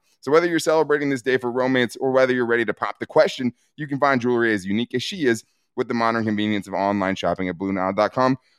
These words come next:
which comes in very, very handy for me because my mother's birthday is February thirteenth.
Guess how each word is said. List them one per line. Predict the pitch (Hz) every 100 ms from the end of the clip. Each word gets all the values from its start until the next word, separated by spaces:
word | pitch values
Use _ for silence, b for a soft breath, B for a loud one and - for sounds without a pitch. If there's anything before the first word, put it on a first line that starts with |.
| _ _ -
which | 143 -
comes | 170 165
in | 160
very, | 135 139 120
very | 127 120
handy | 120 120 113
for | 113
me | 117 117
because | 104 110 95
my | 101 98
mother's | 107 127 151 165
birthday | 120 131 131 127
is | -
February | 117 110 110 101
thirteenth. | 98 90 95 95 -